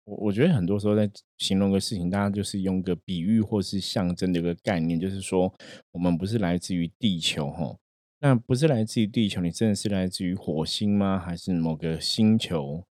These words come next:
哦，是你这个了解，比方说太阳系啊、银河系真实存在的一个星球，还是它只是一个维-，另外一个更高的维度空间，它不，可能不是你现在认知的宇宙的这种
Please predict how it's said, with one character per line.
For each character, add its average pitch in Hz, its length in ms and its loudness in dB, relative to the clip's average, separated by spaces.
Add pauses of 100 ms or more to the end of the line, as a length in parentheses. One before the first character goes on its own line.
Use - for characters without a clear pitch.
(340)
哦， 87 180 -4
是 - 180 0
你 87 300 2
这 95 100 -2
个 82 360 -2
了 87 240 -2
解， 90 140 -4
比 76 80 -8
方 78 120 -6
说 87 180 -4
太 98 160 -6
阳 82 220 -2
系 90 180 -4
啊、 85 100 -2
银 80 200 -4
河 82 120 -2
系 87 240 -4
真 95 200 -2
实 85 160 -6
存 80 220 -4
在 92 120 -2
的 87 80 -2
一 80 40 -2
个 82 120 -4
星 113 380 2
球， 78 380 -6 (400)
还 92 120 -2
是 98 160 -2
它 104 160 2
只 90 160 -2
是 92 200 0
一 87 120 0
个 82 400 -2 (140)
维-， 90 260 -2 (260)
另 104 220 2
外 95 140 2
一 90 60 -2
个 82 120 -4
更 95 240 0
高 92 220 0
的 87 160 0
维 85 180 0
度 90 240 -2
空 92 300 -2
间， 90 260 -2
它 95 140 -4
不， 85 140 -6
可 - 140 -10
能 80 140 0
不 78 80 -8
是 - 140 -2
你 87 100 2
现 95 220 -2
在 101 60 2
认 98 180 4
知 87 180 -6
的 82 220 -2 (400)
宇 82 180 -14
宙 107 280 6
的 85 80 4
这 95 120 0
种 78 240 0